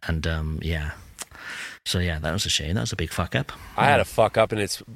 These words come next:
Speaker 2: my problem. I was using the, uh, surface grinder for Broadbeck, and those magnets are fucking strong.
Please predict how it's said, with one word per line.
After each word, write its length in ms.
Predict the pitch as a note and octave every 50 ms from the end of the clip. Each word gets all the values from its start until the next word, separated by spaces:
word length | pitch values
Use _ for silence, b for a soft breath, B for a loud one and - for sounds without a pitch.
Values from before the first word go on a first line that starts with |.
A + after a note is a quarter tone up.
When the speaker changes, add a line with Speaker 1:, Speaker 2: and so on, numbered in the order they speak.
| - - A2 G2+
Speaker 2:
my 280 | G2+ G#2+ A2 A#2 A#2+
problem. 500 | A2 - - C3 A#2+ C3 C3+ A#2+ G#2 G2+
I 60 | G#2 G#2+
was 180 | A2 G#2+ G2+
using 480 | A2 A#2 A2 A2 A2+ A2 G#2+ G#2+ G#2 F#2+
the, 220 | G2 G#2 G#2 G2+ G2
uh, 420 | F#2+ F#2 F2+ F2+ F2 F2 F2+ E2+
surface 440 | - - - C#3+ C#3+ B2+ - A#2 -
grinder 380 | - - G2+ F#2+ F#2+ F2+ F2 F2+
for 120 | - F2
Broadbeck, 500 | F2 F2+ G#2 G#2 A2+ A2+ F#2+ F2+ E2+ - F#2+
and 60 | F#2
those 180 | F#2+ F#2+ F2+ F2
magnets 460 | F#2 G#2 G#2 G#2+ A2 G#2 G2 - -
are 120 | E2+ D#2+ D#2
fucking 380 | - - - A#2+ A2 - F#2 E2+
strong. 600 | - - - - G#2+ A#2 A#2 G2+ F2+ E2+ F2